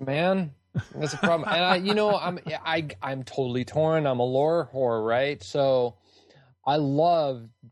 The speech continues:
going and, "Hey, we're, we're gonna be, you know, all the people that named after." It's like when you, I think I brought this up ages ago, where it's like when you, you look up and you learn the names of the guys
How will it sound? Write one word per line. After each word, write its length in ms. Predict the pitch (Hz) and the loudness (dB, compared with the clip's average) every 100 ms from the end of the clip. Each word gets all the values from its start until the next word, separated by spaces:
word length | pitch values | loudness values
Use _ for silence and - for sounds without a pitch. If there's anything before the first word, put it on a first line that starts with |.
| - | -8
going 340 | 131 135 131 | -4 -4 -6
and, 180 | 131 147 | -10 -8
"Hey, 440 | 190 214 190 165 | -6 -4 -2 -2
we're, 400 | 143 156 180 175 147 | -4 -2 0 0 -2
we're 120 | 170 | -2
gonna 120 | 185 | 0
be, 260 | 170 160 147 | 2 2 0
you 100 | 160 | -2
know, 100 | 156 | 4
all 120 | 151 | 4
the 80 | 170 | 2
people 320 | 139 170 156 | 0 -2 0
that 200 | 156 147 - 113 - - _ _ _ | 2 0 -2 -14 -16 -20 _ _ _
named 720 | 123 135 135 143 143 175 180 | -12 -10 -4 0 2 2 4
after." 260 | 151 127 139 | 2 2 -2
It's 100 | 165 | -2
like 140 | 208 | -2
when 100 | 202 | 0
you, 240 | 220 190 151 | -2 -4 -4
I 100 | 175 | -4
think 180 | 214 202 | -2 -2
I 100 | 165 | -2
brought 360 | 117 123 123 - | 0 2 2 0
this 180 | 110 | -2
up 160 | 107 87 98 - 98 | -4 -4 -10 -14 -12
ages 320 | 120 107 104 | -8 -6 -4
ago, 300 | 101 95 85 | -6 -2 0
where 180 | 87 110 | 2 2
it's 140 | 110 113 | 2 0
like 260 | 117 113 - | 0 0 -2
when 160 | 131 | -4
you, 360 | 147 151 147 - _ _ _ _ _ _ _ - | 0 2 0 -2 _ _ _ _ _ _ _ 0
you 120 | 175 | 4
look 300 | 190 226 202 | 4 2 2
up 260 | 185 185 - | 2 2 -2
and 140 | 147 | -4
you 100 | 143 | -2
learn 580 | 139 139 139 147 151 165 139 | 0 2 2 2 0 -4 -2
the 120 | 127 | 0
names 480 | 135 135 147 160 147 | 0 0 0 0 0
of 60 | |
the 80 | 143 | -2
guys 920 | 127 135 117 123 127 131 139 151 - | -2 -2 -4 -4 -4 -2 -4 -6 -10